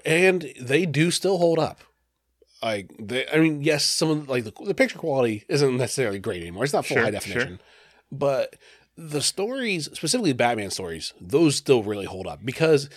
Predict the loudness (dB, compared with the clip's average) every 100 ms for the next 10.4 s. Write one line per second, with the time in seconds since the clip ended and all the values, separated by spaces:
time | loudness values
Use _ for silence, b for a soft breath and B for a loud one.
0 | B -2 0 4 4 4 2 0 -2 0
1 | 0 -2 -4 -2 0 0 0 -4 -6 -4
2 | 0 2 2 0 -2 -4 -6 -6 -6 -8
3 | _ -8 -6 -6 -6 -4 0 0 -2 -6
4 | -2 -2 -2 -4 -2 -2 -2 -10 -6 -2
5 | 2 4 4 4 0 0 0 -2 -4 -2
6 | 0 2 0 -6 -14 -6 -4 -4 -8 -6
7 | -6 -6 -10 -6 -4 -4 -4 -2 -4 -6
8 | -10 -10 -14 -2 2 4 2 -4 -8 -6
9 | -6 -4 -4 -4 -10 -12 -6 0 0 -2
10 | -6 -8 -12